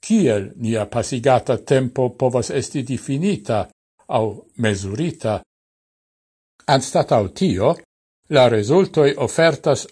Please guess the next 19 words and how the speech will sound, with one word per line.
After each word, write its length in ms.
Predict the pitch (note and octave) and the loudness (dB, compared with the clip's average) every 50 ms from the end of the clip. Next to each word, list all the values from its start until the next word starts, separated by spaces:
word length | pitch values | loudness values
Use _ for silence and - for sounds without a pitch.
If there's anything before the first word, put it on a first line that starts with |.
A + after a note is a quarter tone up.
| - | -8
rigardon 760 | B2 B2 A2+ A2 A#2+ D3 E3 E3+ E3+ E3 D#3+ F#3 F#3 F#3 F#3+ - - | -4 -4 -2 0 2 4 4 4 4 2 0 0 0 0 0 -2 -2
en 160 | D3 C#3 C3 | -2 0 0
la 100 | C3 B2 | 0 0
manieron, 880 | A#2+ A2+ B2 C#3+ D#3 F3+ F#3 C#3+ G#2 G2+ G#2 G#2+ A2+ C3+ D3 D3+ C#3+ C3+ - _ _ _ _ _ _ _ _ _ | 2 2 0 0 2 0 0 0 0 0 -2 -2 0 0 0 -2 -2 -6 -12 _ _ _ _ _ _ _ _ _
kiel 500 | - - B3 B3+ B3 A#3 A3 G#3+ G#3 G#3 | -4 -2 0 2 4 4 4 4 4 2
ni 120 | G3 F#3+ - - | 2 0 -2 -2
perceptas 840 | - B2+ A#2+ A2+ G#2+ - - - F#3 F#3 - - - F3+ E3+ - - | 0 0 0 0 0 -2 -2 -2 -2 -2 -2 0 0 0 2 2 2
la 140 | G3 F#3 | 2 2
vivon, 520 | F#3 E3+ C3+ A2+ G2+ F#2+ G2+ G2 G2 F#2+ F#2 - _ _ _ _ _ _ _ _ _ _ | 2 2 0 -2 -2 -4 -6 -8 -8 -10 -12 -16 _ _ _ _ _ _ _ _ _ _
kaj 180 | - - A2+ G#2 G#2 | -2 2 2 2 2
kiel 420 | - - A2+ G#2+ A2 G#2 G#2 G#2+ | 0 -2 0 0 0 0 0 0
nia 260 | A2+ A2+ G#2+ A2 A#2+ - | 0 0 0 0 0 -2
utiligo 600 | - A#2+ - - A#2 G2 A2 D3 F3 D#3+ C#3+ A#2 | -2 -6 -4 -4 -4 -2 0 0 0 0 0 0
de 140 | A2+ A#2 G#2 G2+ - | 0 -2 -4 -4 -2
tempo, 520 | - C#3 A#2 A2 G#2+ G2+ - - D3+ E3 D#3+ - _ _ _ _ _ _ - | 2 4 4 4 4 0 0 0 0 0 -2 -6 _ _ _ _ _ _ -8
vide 460 | C#3+ B2+ C#3+ D3+ C#3 B2+ A#2+ B2 A#2+ - | -4 0 2 2 2 2 2 0 0 0
al 360 | - A#2+ A#2 G#2+ G#2 G#2 - - _ | 2 2 2 2 0 -4 -6 -10 _
tutteraj 760 | - - A#2 - - - - - C#3+ C3+ B2 B2+ A#2+ A2 A2 G#2 | -6 -4 -4 -4 -6 -4 0 4 4 4 6 4 4 2 2 0
defioj, 760 | G#2 G#2+ - - - - F#3 D#3 A#2 G2+ F2 F#2 B2 D3+ | -2 -4 -6 -4 -2 0 0 0 0 0 0 0 0 -2